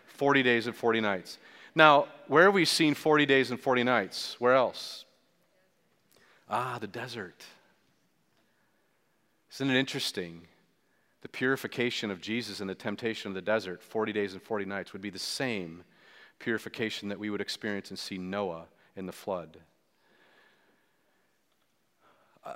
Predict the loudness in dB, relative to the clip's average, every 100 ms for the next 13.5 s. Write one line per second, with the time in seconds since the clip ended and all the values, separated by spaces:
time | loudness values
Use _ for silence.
0 | -6 0 0 2 2 4 2 2 2 2
1 | 0 -4 -4 -2 -4 -2 0 0 -2 -6
2 | -4 -4 -6 -10 -10 -16 -16 -16 -16 -20
3 | _ _ _ _ _ _ _ _ _ _
4 | -20 -14 -8 -2 2 2 2 0 2 2
5 | 4 2 2 -4 -6 -2 -2 -2 2 4
6 | 4 -2 -2 -2 -4 -6 -6 -6 -8 -10
7 | -12 -14 -6 -2 0 -2 -6 -8 -10 0
8 | 0 0 -4 2 2 2 -4 -6 -8 -14
9 | -20 -20 -20 -20 _ 4 4 4 -2 -4
10 | 0 0 0 -2 -2 -2 -4 -18 _ _
11 | -4 8 10 10 8 4 2 2 2 2
12 | 2 0 6 6 6 2 0 4 4 4
13 | -4 -2 6 6 6